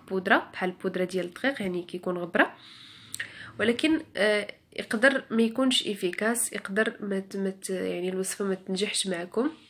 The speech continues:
دونك هنا كل شويه كيبقى لكم اما تاخذوا البودره ديال الحلبه مسحوقه ومغربله من عند العطار، غير هو خاصو يكون دقيق، يعني المسائل اللي كيبيع تكون مزيانه وذات جوده عاليه،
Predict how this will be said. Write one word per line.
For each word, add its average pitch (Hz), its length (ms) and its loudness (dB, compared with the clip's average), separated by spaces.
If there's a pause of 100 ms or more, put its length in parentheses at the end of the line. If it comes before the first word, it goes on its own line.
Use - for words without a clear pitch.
(1200)
دونك 233 180 2
هنا 254 120 8
كل 269 200 4
شويه 277 180 2
كيبقى 262 360 2
لكم 196 300 2
اما 233 240 4
تاخذوا 254 360 2
البودره 202 360 4
ديال 190 200 4
الحلبه 185 640 0 (800)
مسحوقه 202 520 4
ومغربله 185 460 4
من 175 80 2
عند 175 160 2
العطار، 180 520 4 (160)
غير 185 200 4
هو 185 140 4
خاصو 190 400 0
يكون 185 280 0
دقيق، 175 320 -2
يعني 175 540 2
المسائل 165 760 0
اللي 196 160 4
كيبيع 196 360 4
تكون 202 360 2 (380)
مزيانه 185 640 6
وذات 196 560 4
جوده 175 360 4
عاليه، 170 560 2